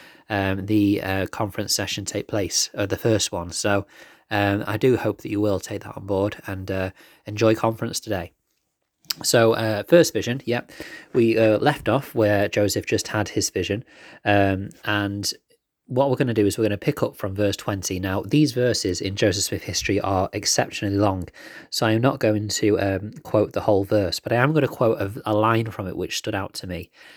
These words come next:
It's when Joseph Smith has returned to his home and his mother asks him, uh, what the matter was.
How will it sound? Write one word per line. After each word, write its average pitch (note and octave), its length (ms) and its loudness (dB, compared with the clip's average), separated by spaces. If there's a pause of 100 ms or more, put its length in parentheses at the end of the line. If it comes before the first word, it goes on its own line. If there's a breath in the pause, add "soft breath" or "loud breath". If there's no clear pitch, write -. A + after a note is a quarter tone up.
(200 loud breath)
It's - 180 2
when C#3 220 4
Joseph A2 260 4
Smith - 280 -4
has - 120 -4
returned A2+ 400 2
to - 100 -2
his A2 120 2
home F#2+ 220 0
and F2+ 80 -2
his F#2 120 0
mother G#2 400 0
asks - 340 -4
him, F2+ 360 -2
uh, F#2+ 300 -4
what G2 200 -4
the G2 80 -4
matter A2+ 300 -2
was. F2 260 0